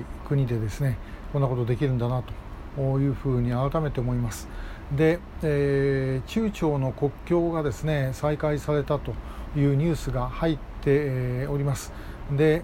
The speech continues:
えー、これが一体何を意味するのかというのは今一つ分かりません。ただ、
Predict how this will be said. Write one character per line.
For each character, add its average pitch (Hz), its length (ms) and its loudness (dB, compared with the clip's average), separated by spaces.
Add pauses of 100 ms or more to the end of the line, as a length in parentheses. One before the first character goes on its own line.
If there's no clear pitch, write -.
(220)
え 135 360 0
ー、 - 60 -6
こ 160 60 2
れ 180 120 4
が 180 140 2
一 175 80 0
体 180 240 0
何 196 220 4
を 175 80 2
意 165 60 2
味 170 120 0
す - 140 -6
る 147 80 0
の 139 100 0
か 147 140 0
と - 60 -8
い - 20 -6
う - 20 -6
の 143 60 -2
は 147 40 0
今 165 140 0
一 151 160 -4
つ - 100 -6
分 123 100 2
か 147 120 -2
り 147 60 0
ま 147 120 0
せ 147 200 -2
ん。 123 60 -2 (120)
た 180 100 2
だ、 165 140 4